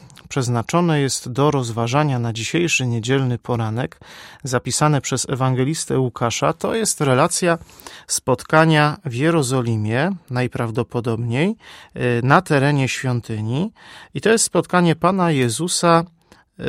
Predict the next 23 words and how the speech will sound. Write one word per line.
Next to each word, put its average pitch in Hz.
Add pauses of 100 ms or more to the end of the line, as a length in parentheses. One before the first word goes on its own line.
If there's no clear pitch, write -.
(240)
z 131
Saduceuszami. 143
Saduceusze 143
to 147
była 151
taka 139
grupa 139
religijna, 131
takie, 135 (520)
y, 123
stowarzyszenie, 143
można 131
powiedzieć, 123 (380)
y, 131
Żydów, 185
którzy 147
nie 170
wierzyli 160
w 123
możliwość 131
zmartwychwstania. 127
Kwestia -
zmartwychwstania, 151